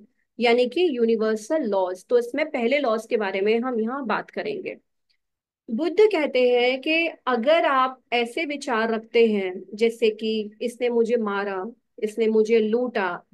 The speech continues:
देखो इसने कितना बुरी तरीके से मुझे मारा है", और आप इस तरह की हेटरेट में रहते हैं, तो क्या होगा? आपकी जो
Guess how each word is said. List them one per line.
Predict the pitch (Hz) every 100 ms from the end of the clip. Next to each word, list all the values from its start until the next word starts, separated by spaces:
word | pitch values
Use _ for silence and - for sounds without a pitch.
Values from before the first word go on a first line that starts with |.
| -
देखो | 262 262 302
इसने | 247 247 247 254
कितना | 247 233 247 254
बुरी | 214 247
तरीके | 311 311 240 262
से | 262
मुझे | 247 226
मारा | 233 208 196 220
है", | 220 185 185 _ _ _ -
और | 302
आप | 330 349 359
इस | 339
तरह | 381 370
की | 381 370 392 392 370 - 285
हेटरेट | 320 330 381 381
में | 349
रहते | 330 254 240 247
हैं, | 233 196 196 _ _ _ _
तो | 392 440 466 -
क्या | 311
होगा? | 294 349 330 247 208 190 - -
आपकी | 240 247 254 _ _ 359 370
जो | 302 370 392 370 -